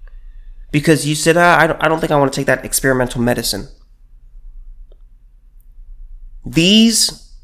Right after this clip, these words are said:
are, they're, they're dropping hints. They're letting you know. They're leaving you, they're leaving you a trail of breadcrumbs. They're saying,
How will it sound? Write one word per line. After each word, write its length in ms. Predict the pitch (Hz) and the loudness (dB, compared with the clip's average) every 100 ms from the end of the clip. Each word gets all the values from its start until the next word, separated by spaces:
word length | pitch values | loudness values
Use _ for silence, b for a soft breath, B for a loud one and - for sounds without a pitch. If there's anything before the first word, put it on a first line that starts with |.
| - - | -18 -6
are, 180 | 123 123 - | 0 0 0
they're, 220 | 135 135 | -2 0
they're 160 | 123 135 | 2 0
dropping 400 | 117 151 151 214 | 2 0 2 4
hints. 800 | 233 370 311 - - - - b b - | 6 6 4 0 -4 -6 -16 b b 0
They're 120 | 135 | 2
letting 260 | 147 190 | 4 6
you 80 | 269 | 6
know. 720 | 320 427 403 370 370 - - - - | 6 6 6 6 2 0 -16 -18 -6
They're 120 | - | 2
leaving 280 | 143 175 214 | 4 4 4
you, 180 | 220 233 | 4 2
they're 180 | 131 151 | 2 2
leaving 260 | 165 185 | 4 4
you 140 | 208 - | 4 2
a 80 | 175 | -2
trail 260 | - 165 | 0 2
of 100 | 185 | 2
breadcrumbs. 840 | 175 208 - 202 180 180 - - - - _ - - - - - - - - - - | 4 2 2 0 2 2 -2 -8 -14 -20 _ -20 -20 -20 -20 -20 -18 -18 -18 -18 -6
They're 120 | - | 0
saying, 380 | 135 175 170 156 | 2 6 4 2